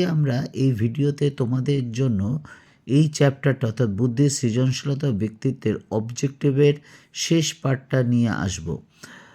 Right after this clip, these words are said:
তা উচ্চ মাধ্যমিক শিক্ষা সংসদ তোমাদের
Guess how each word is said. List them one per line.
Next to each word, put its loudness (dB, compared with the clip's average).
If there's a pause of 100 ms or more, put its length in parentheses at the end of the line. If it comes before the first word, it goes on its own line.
(220)
তা 2 (960)
উচ্চ 0
মাধ্যমিক 2
শিক্ষা 0
সংসদ 0
তোমাদের 2